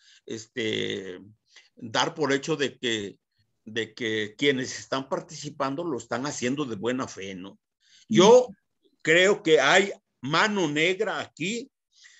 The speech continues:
Speaker 1: independientemente de que la hayan invitado, a lo mejor la invitaron con, con,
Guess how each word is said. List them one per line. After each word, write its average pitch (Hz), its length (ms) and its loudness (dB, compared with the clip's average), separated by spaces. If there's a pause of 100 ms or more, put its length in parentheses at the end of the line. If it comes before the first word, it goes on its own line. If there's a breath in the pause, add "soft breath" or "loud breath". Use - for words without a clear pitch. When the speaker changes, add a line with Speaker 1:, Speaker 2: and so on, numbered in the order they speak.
(140 soft breath)
Speaker 1:
independientemente 160 1200 2
de 165 180 -4
que 170 340 -4 (1080)
la 139 240 2
hayan 170 400 2
invitado, 143 920 0 (160)
a 131 100 0
lo 139 140 2
mejor 165 340 2
la 165 120 2
invitaron 147 640 -2
con, 120 420 -10 (520 soft breath)
con, 113 800 -8